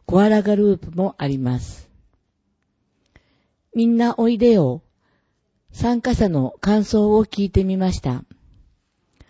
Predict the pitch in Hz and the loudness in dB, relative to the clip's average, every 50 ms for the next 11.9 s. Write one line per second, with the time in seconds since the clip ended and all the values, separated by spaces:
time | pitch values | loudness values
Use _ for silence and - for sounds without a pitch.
0 | _ _ _ _ _ _ _ _ _ _ - 175 170 - _ 247 254 240 247 233 | _ _ _ _ _ _ _ _ _ _ -8 -8 -8 -4 _ 0 2 4 4 2
1 | - - 170 156 143 127 - - - 226 240 226 226 214 - 170 156 147 156 175 | 2 0 -2 -2 -2 -2 -2 0 0 4 4 4 2 2 0 -2 -2 -2 -2 -4
2 | 180 170 - - 170 156 143 - - 131 120 120 123 - - _ - _ _ _ | -4 -4 -2 -2 -2 -2 -2 -2 -4 -6 -6 -6 -8 -10 -14 _ -20 _ _ _
3 | _ _ _ _ _ 160 151 - - 214 208 208 208 196 180 185 185 180 - 175 | _ _ _ _ _ -2 -2 0 2 2 2 4 2 2 2 2 0 2 0 -2
4 | - - 170 156 156 156 156 156 185 190 - _ _ _ _ _ _ _ _ _ | -2 0 -2 -2 -2 -4 -6 -8 -12 -16 -18 _ _ _ _ _ _ _ _ _
5 | _ _ _ _ _ _ _ _ _ _ _ _ _ - 175 175 - - 220 233 | _ _ _ _ _ _ _ _ _ _ _ _ _ -4 -4 -4 -2 0 2 2
6 | 233 233 214 - - - 220 208 214 - - _ - 190 190 214 226 233 233 220 | 2 2 0 -2 -2 0 0 0 0 -2 -6 _ -6 -2 0 2 2 2 2 0
7 | - 247 208 208 - 175 160 170 180 - - - 180 170 - 180 160 147 139 135 | 0 0 0 0 0 0 0 0 0 0 0 0 0 2 2 2 2 2 0 0
8 | 123 120 117 110 71 - _ _ _ _ _ _ _ _ _ _ _ - 175 - | -2 -2 -2 -6 -8 -12 _ _ _ _ _ _ _ _ _ _ _ -6 -4 -2
9 | - 240 240 240 214 - - 185 165 156 156 - 147 135 131 131 135 - - - | 0 0 0 0 -2 -4 -6 -6 -6 -6 -6 -6 -6 -6 -6 -6 -6 -8 -8 -8
10 | - - 240 240 - _ - 175 151 143 143 - 185 185 180 - 190 185 185 175 | -4 -4 -4 -4 -4 _ -6 -4 -4 -4 -2 0 0 0 0 0 -2 -2 -2 -2
11 | - - 185 185 175 175 165 170 165 165 165 156 - - - 127 120 - | -2 -2 -2 -2 -2 -2 -2 -2 -4 -4 -4 -4 -6 -6 -6 -8 -8 -8